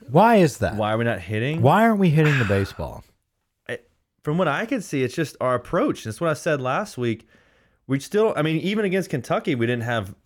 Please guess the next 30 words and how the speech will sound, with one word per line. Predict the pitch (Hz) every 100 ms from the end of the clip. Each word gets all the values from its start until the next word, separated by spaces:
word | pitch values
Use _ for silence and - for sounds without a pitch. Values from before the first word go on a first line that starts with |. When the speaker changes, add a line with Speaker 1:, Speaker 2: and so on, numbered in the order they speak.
| _
Speaker 2:
great | 87 107 117
offensive | 104 98 117 107 -
Speaker 1:
How | 180
does | 233 233
Speaker 2:
numbers, |
you | 180 185
Speaker 1:
Nichols | 202 175
Speaker 2:
know? | 107
Speaker 1:
walk | 143 160 156
up | 143 143 -
and | 120 120
say, | - 127
"You | 123
know | 131 139
what? | 143
We're | 117
gonna, | 135 127 127
we're | 123 127
gonna | 143
swing | 120 - 135 127
the |
bat | 107 120 117
on | 110
first, | - 120 113 -
first | - 117 -
pitch," | - 101 - -
and | 123
hit | 147 147
three | - 143 160
dingers? | 135 127 101 - -